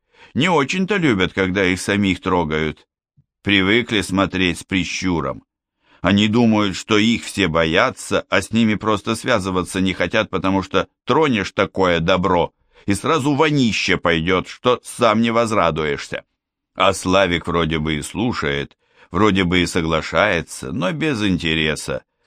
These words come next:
без желания понять. В конце концов, он тоже застрял в общежитии,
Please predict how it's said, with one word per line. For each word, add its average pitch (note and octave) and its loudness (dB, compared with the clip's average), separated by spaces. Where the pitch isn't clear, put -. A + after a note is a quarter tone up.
без A2+ 0
желания G2+ 2
понять. D2+ -2
В - -20
конце G#2+ 0
концов, G#2+ -2
он F2+ 2
тоже B2 0
застрял F2+ 0
в E2 0
общежитии, D#2+ -4